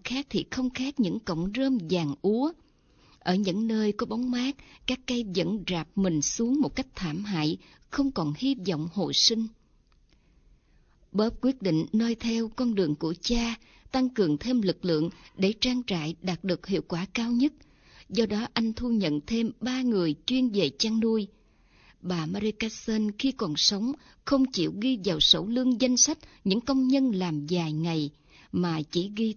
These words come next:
tên các thanh niên của gia đình Leary. Còn vào những lúc bận rộn, cừu đẻ và cắt lông, bà chỉ dùng công nhân tạm thời. Nhưng Paddy, cha của Bob, thì suy nghĩ và làm khác. Ông nghĩ rằng nếu những người làm công có thể đặt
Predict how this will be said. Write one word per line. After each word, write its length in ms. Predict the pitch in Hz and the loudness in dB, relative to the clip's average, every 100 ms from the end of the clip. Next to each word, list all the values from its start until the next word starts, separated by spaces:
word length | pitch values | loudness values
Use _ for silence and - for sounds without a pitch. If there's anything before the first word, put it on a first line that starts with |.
| - | -2
tên 220 | 226 226 | 0 0
các 180 | 208 262 - | -2 -8 -4
thanh 200 | 226 226 | 0 2
niên 180 | 233 | 0
của 120 | 220 190 | 0 -2
gia 160 | 208 | 0
đình 280 | 202 170 180 | 0 0 2
Leary. 480 | 220 214 208 208 190 - _ _ _ _ _ - _ | 2 2 0 0 0 -8 _ _ _ _ _ -20 _
Còn 220 | 208 190 180 | -2 0 0
vào 160 | 190 | 0
những 180 | 185 185 | 2 0
lúc 220 | 240 330 | 0 0
bận 280 | 202 165 190 | 0 0 0
rộn, 320 | 185 165 165 214 _ | 0 0 0 -4 _
cừu 240 | - 185 160 | 2 2 2
đẻ 280 | 160 160 226 202 | -2 -4 -4 -2
và 160 | 160 | -2
cắt 280 | 151 262 - | -2 -8 -2
lông, 240 | 262 262 262 - - - | 0 0 -2 -6 -20 -6
bà 340 | 180 175 160 | -2 -2 -2
chỉ 220 | 151 190 196 | -2 -2 0
dùng 220 | 196 156 | 0 0
công 200 | 147 220 | -2 0
nhân 220 | 220 233 | 0 0
tạm 320 | 220 170 151 160 | -2 -4 -4 -4
thời. 340 | 190 160 147 - _ _ _ _ - | -4 -2 -4 -8 _ _ _ _ -2
Nhưng 200 | 214 220 | 2 2
Paddy, 520 | 202 226 - 220 220 214 | 0 -6 -4 -2 -2 -2
cha 180 | - 233 | -2 -2
của 220 | - 165 | -2 -4
Bob, 300 | 175 220 254 - - - - | -2 -2 -4 -8 -20 -20 -14
thì 160 | - 170 | -2 2
suy 260 | - 277 269 | 4 4 4
nghĩ 400 | 220 151 165 262 196 | 2 2 -2 -2 -2
và 120 | 190 | -2
làm 240 | 165 160 | 0 -2
khác. 380 | 151 - 226 277 - - - - - | -4 -6 -6 -6 -10 -20 -20 -16 -2
Ông 200 | 277 240 | 2 2
nghĩ 180 | 165 | 2
rằng 360 | 202 202 175 143 - - - | 2 0 0 -4 -8 -14 0
nếu 160 | 240 | 4
những 220 | 302 214 247 | 6 4 4
người 140 | 196 | 2
làm 260 | 165 180 147 | 2 0 -2
công 260 | - 262 | -2 -2
có 140 | 262 294 | 0 -2
thể 180 | 185 190 | -2 -2
đặt 180 | 185 | -4